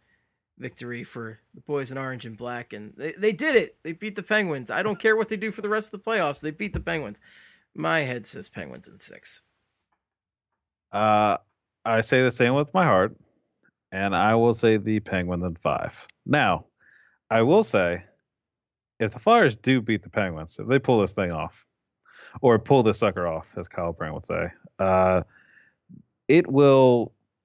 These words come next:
Speaker 2: this will probably be the best year in terms of the sports teams that I root for. If the Eagles beat the Super Bowls, if the Eagles beat the Super Bowl, if the Eagles win the Super Bowl and the
Speaker 1: Eagles
Speaker 2: Flyers
Speaker 1: beat
Speaker 2: beat
Speaker 1: all
Speaker 2: the
Speaker 1: the Super Bowls.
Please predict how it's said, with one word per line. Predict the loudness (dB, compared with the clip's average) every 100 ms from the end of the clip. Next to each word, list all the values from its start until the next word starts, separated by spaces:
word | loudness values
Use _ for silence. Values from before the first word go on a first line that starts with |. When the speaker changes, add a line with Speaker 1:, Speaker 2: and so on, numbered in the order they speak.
| _
Speaker 2:
this | -4 -2
will | -4
probably | -6 -8 0 2 4
be | 2 0
the | -2
best | 0 2 2 0
year | -4 0 0 -4 -10 -14
in | -8
terms | -4 -4 -4
of | -8 -8 -8
the | -4
sports | -4 -6 -2 0 0
teams | -4 0
that | 0
I | 0
root | -2 -6
for. | -6 -6 -6 _
If | -2 2
the | 6
Eagles | 6 6 4
beat | 4
the | 4
Super | 4 2 2
Bowls, | 2 2 0 -6 _ _ _ _ _
if | -6 2
the | 2
Eagles | 4 0
beat | -2 -8
the |
Super | -8 -6 -4
Bowl, |
if | 0
the | 2
Eagles | 6 6 6
win | 4
the | 2
Super | 2 0 2
Bowl | 0 0 -6
and | -8
the | -4
Speaker 1:
Eagles | 2 4
Speaker 2:
Flyers | 4
Speaker 1:
beat | 2
Speaker 2:
beat |
Speaker 1:
all | 4 4
Speaker 2:
the | 2
Speaker 1:
the |
Super | -4 -6 -8
Bowls. | -12 -12 -14 -4